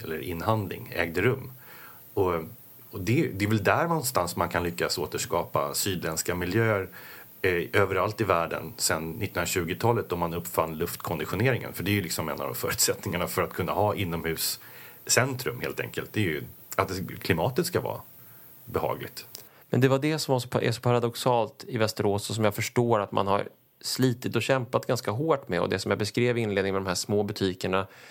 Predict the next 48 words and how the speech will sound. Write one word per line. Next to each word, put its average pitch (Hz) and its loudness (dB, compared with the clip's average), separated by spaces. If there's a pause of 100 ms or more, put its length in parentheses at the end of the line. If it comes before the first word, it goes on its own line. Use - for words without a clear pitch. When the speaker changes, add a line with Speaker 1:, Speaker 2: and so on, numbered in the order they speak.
(140)
Speaker 2:
som - -6
finns 98 0
på - -6
gatorna 104 0
utomhus 101 -2
och 101 -8
så 104 2
de 101 -2
stora 92 2
som 92 -4
ligger 92 0
inomhus. 85 -4 (540)
Att, - 2
att - -4
man 117 2
konkurrerar 117 2
liksom 104 -2
lite 107 -2
grann 101 2
också 98 -2
med 101 0
sig 107 0
själv. - -2 (260)
Speaker 1:
Mm. 92 -6
Speaker 2:
Och 110 2
den 110 0
här 107 2
idén 135 0
om 110 0
staden, 90 2
när 104 0
man 101 2
tänker: 92 0
"Nu 101 0
ska 101 -2
vi 98 0
bli 95 0
årets 98 0
stadskärna 87 -2
tjugohundratretton", 87 -4 (360)
så - -6
är 110 2
det 123 0
också 113 -4
en 110 0
idé 104 2
om 101 -2
staden 95 0